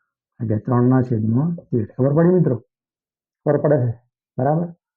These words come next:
પરીક્ષામાં સો ટકા પૂછાય પત્તાવાળા દાખલા. ખબર પડી? જો એક્કાથી દસ્સા સુધી કેવા કહેવાય? તો કે સાદા પન્ના. એકો, દોરી, તીરી, ચોગી, પજી, છગ્ગી, સત્યાથી, નવીન, દસી. આ બધા કેવા કહેવાય? તો કે આ બધે બધા સાદા પન્ના કહેવાય.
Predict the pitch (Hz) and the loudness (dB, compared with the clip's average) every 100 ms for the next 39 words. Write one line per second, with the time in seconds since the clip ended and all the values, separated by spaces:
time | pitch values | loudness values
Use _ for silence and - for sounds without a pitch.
0 | _ 160 135 - 147 127 160 131 123 120 | _ -2 0 0 -2 0 0 0 0 0
1 | 120 120 107 - _ - - 113 107 104 | 0 -2 -4 -10 _ -14 -6 -2 -2 -4
2 | 101 143 - _ _ _ _ _ _ _ | -6 -12 -18 _ _ _ _ _ _ _
3 | - 156 170 170 185 151 135 147 147 - | 0 2 4 4 4 2 4 2 0 0
4 | 180 165 156 151 185 160 156 156 175 151 | 2 4 2 2 2 2 2 4 4 4
5 | 139 123 123 127 123 - 123 120 117 107 | 4 2 0 -4 -8 -2 0 0 0 -2
6 | 110 123 - 156 151 135 139 143 151 147 | -2 -4 -2 2 2 4 2 2 2 2
7 | 135 147 143 135 127 143 131 123 139 139 | 2 2 2 2 2 2 2 2 0 0
8 | 127 135 131 123 _ 139 - 143 135 123 | 0 0 0 -6 _ -10 -4 -2 0 0
9 | 131 131 127 117 - _ _ _ _ _ | 0 0 -2 -8 -16 _ _ _ _ _
10 | 135 139 127 135 170 143 123 117 117 160 | -2 0 2 2 4 2 2 2 0 -4
11 | 123 120 120 117 117 135 147 135 117 123 | -4 -2 0 2 2 2 2 2 0 -2
12 | - 127 127 113 110 104 101 | 0 0 0 0 -2 -2 -4